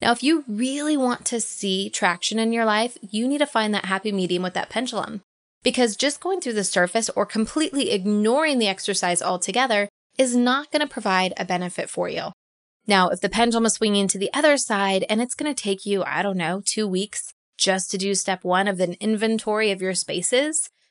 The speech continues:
because you're going through every little detail,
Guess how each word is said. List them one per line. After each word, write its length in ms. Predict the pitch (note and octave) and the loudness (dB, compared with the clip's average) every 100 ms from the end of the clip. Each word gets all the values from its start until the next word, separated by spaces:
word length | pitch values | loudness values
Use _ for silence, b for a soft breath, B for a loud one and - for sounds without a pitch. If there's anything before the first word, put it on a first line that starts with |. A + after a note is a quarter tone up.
| - | -6
because 280 | G#3 G3+ F#3 | -2 0 0
you're 100 | F3 | 0
going 300 | G3+ G3+ F#3+ | 0 0 0
through 320 | G#3+ G3 - - | 0 0 0 -4
every 640 | G3+ G#3+ G#3 G3 F#3 F#3 | 0 4 4 2 0 -2
little 480 | F#3 G#3 G#3 F#3+ F3 | 0 4 4 4 2
detail, 640 | F3 G#3 - A3+ B3+ D4 | 0 -2 0 0 0 -2